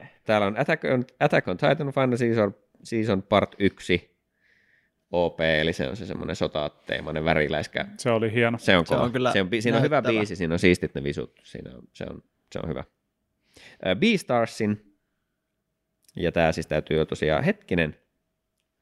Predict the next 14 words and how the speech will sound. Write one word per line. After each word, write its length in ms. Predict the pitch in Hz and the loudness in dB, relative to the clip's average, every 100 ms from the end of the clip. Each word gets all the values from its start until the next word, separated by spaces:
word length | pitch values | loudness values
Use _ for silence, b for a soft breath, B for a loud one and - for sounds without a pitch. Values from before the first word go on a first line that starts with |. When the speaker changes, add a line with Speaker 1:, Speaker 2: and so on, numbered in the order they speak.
| _ _ - | _ _ -4
Speaker 1:
Tässä 240 | 127 - | -2 0
ei 80 | 139 | 0
sanota 240 | 127 120 | 0 -2
Season 400 | 120 - 127 120 | -4 -2 0 0
kakkosta. 640 | - 160 - - 87 - 87 | 0 0 0 -2 -2 0 -2
Meneekö 280 | 139 196 - | 0 0 -2
tässä 200 | 180 151 | -4 0
jotenkin 300 | 156 147 101 | 0 0 -2
tää 180 | - 98 | 0 2
julkaisu 440 | 117 113 90 80 | 2 0 -2 -4
nyt 200 | 73 - | -6 -2
niin, 220 | 85 82 | 0 0
että 240 | 78 - 76 | -2 -4 -2
se 320 | 78 76 | 0 0